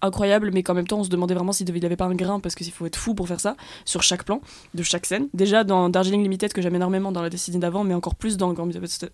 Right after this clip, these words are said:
Grand Budapest Hotel, faut que je parle plus lentement. Euh, <laughs> et sinon, au-delà des films qui, où il y a beaucoup de musique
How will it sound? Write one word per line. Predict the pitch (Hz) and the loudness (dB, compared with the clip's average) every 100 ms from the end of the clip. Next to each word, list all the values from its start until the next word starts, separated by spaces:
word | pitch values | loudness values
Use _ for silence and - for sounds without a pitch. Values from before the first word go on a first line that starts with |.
| - | -12
Grand | 185 | -6
Budapest | 185 180 180 180 | -2 -2 -4 -6
Hotel, | 175 208 311 | -6 -8 -8
faut | - | -12
que | 175 | -12
je | |
parle | 175 180 | -10 -10
plus | - | -10
lentement. | - - - - - - - - | -10 -10 -12 -14 -12 -10 -12 -4
Euh, | - 196 285 190 294 - 381 - | 4 8 10 10 8 8 6 6
<laughs> | - - - - | -8 -8 -8 -2
et | 214 | 2
sinon, | - 233 247 269 | 4 6 4 4
au-delà | 220 214 | 2 2
des | 214 | 0
films | 214 226 | 0 0
qui, | 220 190 185 185 180 | -2 -4 -2 0 0
où | 180 | 0
il | 180 | 0
y | |
a | |
beaucoup | 175 185 | -2 -2
de | 208 | -2
musique | 202 196 277 - | 0 -2 -6 -10